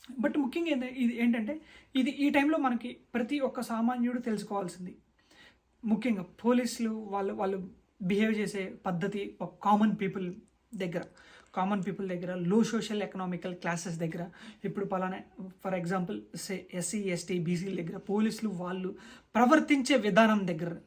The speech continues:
దగ్గర అసలు నేను చూసి, నా కళ్ళతో నేను చూసిన పోలీస్ ముఖ్యంగా. But పోలీసుని కించపరచాలని కాదు,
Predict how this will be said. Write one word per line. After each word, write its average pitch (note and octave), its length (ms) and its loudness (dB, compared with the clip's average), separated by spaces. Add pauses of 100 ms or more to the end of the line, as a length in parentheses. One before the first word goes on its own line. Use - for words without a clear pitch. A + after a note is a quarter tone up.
దగ్గర F3+ 280 0
అసలు A3 200 -2
నేను B3+ 280 4
చూసి, A3+ 180 -2
నా G3+ 200 4
కళ్ళతో B3 340 2
నేను A3+ 240 4
చూసిన G#3 180 0
పోలీస్ F3+ 440 -4 (460)
ముఖ్యంగా. F#3 400 -4 (460)
But A#3+ 200 6
పోలీసుని C#4+ 460 8
కించపరచాలని A#3 680 2
కాదు, C#4 300 -2